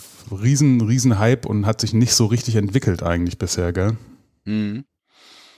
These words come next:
Speaker 2: Ja, ich glaube, das war auch wieder so eine Geschichte, weil der alles spielen kann, so ein bisschen wie Jeremy Chinn wahrscheinlich,
Speaker 1: Mhm.
Speaker 2: ähm, und sich da dann, ja, also viele sagen ja, der wurde dann falsch eingesetzt oder so. Ähm,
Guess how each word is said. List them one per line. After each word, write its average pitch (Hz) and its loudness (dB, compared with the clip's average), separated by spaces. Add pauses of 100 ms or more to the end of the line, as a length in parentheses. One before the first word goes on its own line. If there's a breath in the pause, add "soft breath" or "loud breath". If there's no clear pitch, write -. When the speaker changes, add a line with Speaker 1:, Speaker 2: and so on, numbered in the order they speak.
(100)
Speaker 2:
Ja, 107 2 (420)
ich 98 -4
glaube, 113 2
das 107 -6
war 117 2
auch 110 -6
wieder 120 -2
so 113 -4
eine 117 -2
Geschichte, 104 -8
weil 110 4
der 113 0
alles 127 0
spielen 131 0
kann, 139 -2
so 113 -8
ein 104 -8
bisschen 139 -4
wie 113 -6
Jeremy 120 -2
Chinn 131 -4
wahrscheinlich, 98 0
Speaker 1:
Mhm. - -14
Speaker 2:
ähm, 98 -4 (580 loud breath)
und 110 -8
sich 107 -8
da 107 4
dann, 107 -4
ja, 107 2
also 107 0
viele 110 0
sagen 110 2
ja, 104 2
der 101 -2
wurde 101 -10
dann 123 -6
falsch 135 0
eingesetzt 110 0
oder 110 -2
so. 110 0 (420 loud breath)
Ähm, 107 0